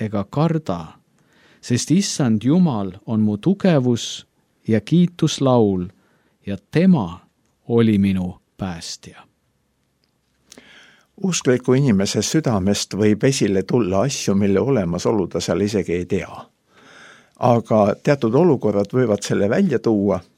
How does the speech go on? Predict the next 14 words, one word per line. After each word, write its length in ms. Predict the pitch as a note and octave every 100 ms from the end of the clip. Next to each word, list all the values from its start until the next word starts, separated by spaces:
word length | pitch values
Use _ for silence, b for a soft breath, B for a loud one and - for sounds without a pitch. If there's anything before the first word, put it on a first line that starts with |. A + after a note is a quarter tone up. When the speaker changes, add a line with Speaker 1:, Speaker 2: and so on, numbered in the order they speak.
| -
Speaker 2:
ja 220 | B2+ A#2+
siis 340 | - D#3+ D#3
on 160 | D3 C3+
küsimus, 580 | D#3+ D#3 B2+ B2 - -
et 440 | - - A#2 - C#3+
mis 200 | C3+ C#3+
nüüd 140 | B2 D#3+
edasi 340 | E3 E2+ -
saab. 380 | D#2+ - - - _ _ b b b b b b b
Ja 280 | - A#2+ A2
edasi 380 | C#3+ E3+ C#3+ C3+
saab 300 | C3 C3+ B2 -
see, 360 | - F3+ D3
et 220 | C3 -